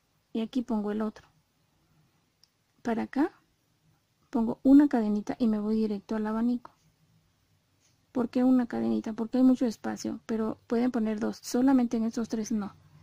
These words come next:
porque están muy pegaditos. Vean nada más, es mucho, mucho. Yo ya me la medí y está súper ancha, muy, muy ancha.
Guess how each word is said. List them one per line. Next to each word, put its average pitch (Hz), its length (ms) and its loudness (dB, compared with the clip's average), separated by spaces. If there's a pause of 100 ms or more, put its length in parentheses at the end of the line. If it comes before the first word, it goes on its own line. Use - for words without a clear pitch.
(160)
porque - 200 -6
están 226 220 -2
muy 226 120 2
pegaditos. 214 500 -6
Vean 269 220 4
nada 294 180 4
más, 202 260 -10
es 247 240 -4
mucho, 277 460 2
mucho. 220 280 -4
Yo 214 100 -6
ya 226 100 -2
me 247 120 0
la 226 100 -4
medí 220 320 -6 (480)
y 226 80 -10
está 220 240 -6
súper 247 380 -2
ancha, 247 420 2
muy, 254 260 8
muy 226 240 2
ancha. 208 420 -12